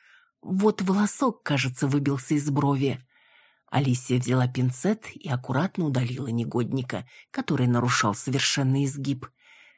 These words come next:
Она восхитительна, и ей надо постоянно восхищаться. А ещё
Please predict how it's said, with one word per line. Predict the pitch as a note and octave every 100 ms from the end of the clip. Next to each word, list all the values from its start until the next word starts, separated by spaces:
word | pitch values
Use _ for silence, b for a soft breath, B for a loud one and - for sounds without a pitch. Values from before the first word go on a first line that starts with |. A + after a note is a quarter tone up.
| b
Она | - G3
восхитительна, | D3+ D3 - D3 - C3 - D3 C3+ C3 - b b b b
и | -
ей | F3 E3
надо | D3+ D3 D3 C3 _ _
постоянно | G3+ - D#3 C3+ B2+ D3+ G3
восхищаться. | G#3 - - - - D3+ C3 B2+ - - - _ _ _ _ _
А | -
ещё | B2+ B2 - - F#3 C#4+